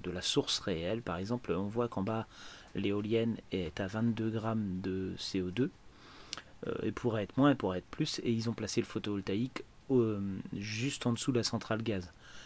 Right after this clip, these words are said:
C'est parce qu'ils ont inclus, notamment pour les panneaux solaires chinois, tout le transport et ainsi de suite. Ils ont, ils sont pas partis du principe que c'était des panneaux français. Ils sont partis du,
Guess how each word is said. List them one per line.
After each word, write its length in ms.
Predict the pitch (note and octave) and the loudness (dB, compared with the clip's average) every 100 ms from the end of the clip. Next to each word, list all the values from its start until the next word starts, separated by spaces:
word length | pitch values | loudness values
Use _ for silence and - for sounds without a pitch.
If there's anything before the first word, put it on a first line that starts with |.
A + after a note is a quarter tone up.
| - | -16
C'est 80 | - | -6
parce 140 | - | -4
qu'ils 220 | - A2+ | -2 0
ont 60 | A2+ | 0
inclus, 440 | G2+ - C3+ D#3 - - - - | -2 2 4 4 0 -12 -20 -2
notamment 420 | B2+ A2+ A#2+ A2+ | 0 2 2 2
pour 220 | A#2 A2 G2 | 0 -2 -2
les 160 | F#2+ | -2
panneaux 220 | A2 G2+ | 0 0
solaires 280 | G2 G2 F#2+ | 0 -2 -2
chinois, 420 | - F#2+ G#2 B2 | -2 0 0 2
tout 180 | B2 C3 | 2 0
le 40 | A#2+ | -2
transport 640 | - G2+ - A#2+ B2+ A#2+ | -2 -6 0 2 4 2
et 60 | G2+ | 0
ainsi 240 | F2+ - | -4 -6
de 40 | |
suite. 220 | - G2+ - - - - | -6 -6 -8 -18 -18 -10
Ils 100 | - | -8
ont, 60 | G#2+ - - - | -6 -6 -6 -4
ils 80 | A#2 | -2
sont 120 | - | 4
pas 100 | C#3 | 6
partis 200 | C#3+ C3+ | 8 8
du 80 | C#3+ | 6
principe 280 | B2 B2 C3+ | 6 0 0
que 40 | |
c'était 220 | - - | 0 -2
des 80 | A2 | 0
panneaux 180 | A2 A2+ | 2 0
français. 380 | - A#2 - - - - - - | 0 -4 -6 -12 -18 -20 -12 -6
Ils 240 | - - | -6 -8
sont 80 | - | -10
partis 300 | F#2+ - A2+ | -8 -6 -6
du, 220 | G#2+ G#2 | -4 -6